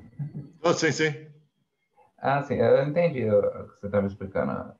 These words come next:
Speaker 2: O desacoplamento eu entendi. Agora, eu não entendi como é que você quis dizer que eles congelam os nêutrons?
Speaker 1: Não, é, congelam no seguinte sentido, que eles estão em, é, eles estão em interação com os prótons, né? Então, pode,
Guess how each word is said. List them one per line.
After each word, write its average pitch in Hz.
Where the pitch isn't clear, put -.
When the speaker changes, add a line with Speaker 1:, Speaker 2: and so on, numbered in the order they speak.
Speaker 2:
O 104
desacoplamento 117
eu 139
entendi. 139
Agora, 131
eu -
não 131
entendi 127
como 143
é 170
que -
você 131
quis 113
dizer 104
que -
eles 120
congelam 131
os 98
nêutrons? 104
Speaker 1:
Não, 220
é, 143
congelam 160
no 190
seguinte 170
sentido, 147
que 143
eles 143
estão 170
em, 160
é, 117
eles 113
estão 135
em 151
interação 147
com 135
os 147
prótons, 90
né? 147
Então, 170
pode, 123